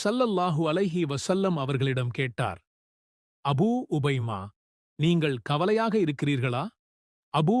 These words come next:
உபைமா ரலியல்லாஹு அன்ஹு அவர்கள் பதிலளித்தார்கள், "ஆம், என் வாழ்க்கையில் கவலை மற்றும் கடனின் சுமை அதிகமாக உள்ளது" என்று கூறினார்கள்.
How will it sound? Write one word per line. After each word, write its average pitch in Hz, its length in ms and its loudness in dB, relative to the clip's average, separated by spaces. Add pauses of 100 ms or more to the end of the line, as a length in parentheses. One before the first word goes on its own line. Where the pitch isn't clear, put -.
(100)
உபைமா 127 640 -2
ரலியல்லாஹு 156 920 0
அன்ஹு 123 280 -2 (280)
அவர்கள் 151 440 0
பதிலளித்தார்கள், 135 840 -2 (720)
"ஆம், 131 400 0 (200)
என் 151 180 0
வாழ்க்கையில் 180 680 0
கவலை 127 540 -2 (320)
மற்றும் 151 400 0
கடனின் 214 420 2
சுமை 151 500 -2
அதிகமாக 175 640 0
உள்ளது" 143 400 -2
என்று 127 260 -4
கூறினார்கள். 117 640 -4